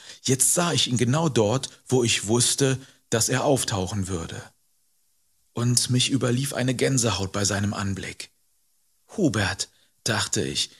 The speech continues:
„wie kannst du das tun?“ Die Augen brannten mir, ich musste sie schließen. Vielleicht tat ich es auch nur, um nichts sehen zu müssen.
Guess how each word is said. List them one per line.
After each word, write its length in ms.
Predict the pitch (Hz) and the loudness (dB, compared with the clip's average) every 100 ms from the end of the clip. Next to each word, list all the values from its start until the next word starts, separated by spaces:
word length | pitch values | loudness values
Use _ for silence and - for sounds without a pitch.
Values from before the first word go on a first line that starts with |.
| _ - | _ -6
„wie 220 | 117 - | -6 -2
kannst 420 | 139 139 135 - | -2 0 0 0
du 60 | 139 | 0
das 320 | 135 - - | 0 0 0
tun?“ 460 | 160 123 92 78 - _ _ _ _ _ _ _ _ _ _ _ _ 123 | 2 2 0 -6 -14 _ _ _ _ _ _ _ _ _ _ _ _ -2
Die 120 | 127 | 2
Augen 280 | 131 120 98 | 2 2 0
brannten 440 | 95 95 90 104 | -2 -4 -2 -2
mir, 280 | 98 - - - - - | -2 -4 -10 -12 -12 -4
ich 200 | 107 - | -2 2
musste 440 | 123 123 - 131 | 2 2 2 2
sie 140 | 120 139 | 2 0
schließen. 680 | - 151 117 - - - - _ _ _ _ _ _ _ _ - | 0 0 0 0 -4 -12 -20 _ _ _ _ _ _ _ _ -6
Vielleicht 400 | - 180 190 - | -2 0 0 0
tat 240 | 160 175 151 | 0 0 0
ich 120 | 127 | 0
es 120 | 117 | 0
auch 200 | 98 - | -2 0
nur, 280 | 120 131 131 - - - | 2 2 0 -10 -12 2
um 240 | 131 139 | 4 6
nichts 320 | 131 - - | 4 2 2
sehen 260 | 170 147 110 | 4 4 2
zu 180 | - 98 | 2 0
müssen. 480 | 90 85 - 53 | 0 0 -2 -6